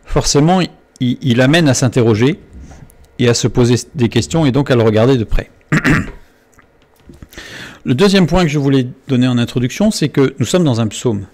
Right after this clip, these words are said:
c'est-à-dire dans une écriture poétique, c'est-à-dire dans un, dans une structure, euh, qui a été réfléchie. On n'est pas dans une prose,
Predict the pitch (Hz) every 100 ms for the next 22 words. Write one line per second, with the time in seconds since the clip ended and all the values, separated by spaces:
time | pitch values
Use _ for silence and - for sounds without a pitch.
0 | _ _ _ _ _ - - _ - 123
1 | 127 170 143 123 127 - - 160 - -
2 | 139 127 123 - - _ - 139 143 117
3 | 117 113 - - _ - 117 113 - -
4 | 151 - 147 156 185 226 220 - _ _
5 | _ _ _ _ _ _ 233 117 117 147
6 | - _ _ _ _ _ _ _ _ _
7 | - _ _ - 127 117 143 135 117 123
8 | 120 - 131 - 185 190 135 127 160 143
9 | 123 104 120 113 101 - 151 170 160